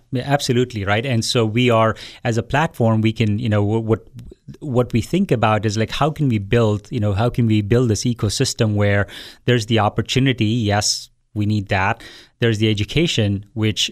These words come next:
as a platform provider, we can, we, we can provide. Uh, but then there's the, the social interaction element, which the users create for themselves,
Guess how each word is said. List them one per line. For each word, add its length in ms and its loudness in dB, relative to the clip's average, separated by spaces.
as 160 -2
a 60 -2
platform 440 0
provider, 480 0
we 140 -2
can, 260 -6
we, 140 -2
we 140 -2
can 160 -6
provide. 560 0
Uh, 160 -2
but 200 0
then 140 4
there's 240 2
the, 240 0
the 100 2
social 340 0
interaction 560 0
element, 380 0
which 320 -2
the 80 2
users 360 2
create 360 -2
for 160 -2
themselves, 600 -2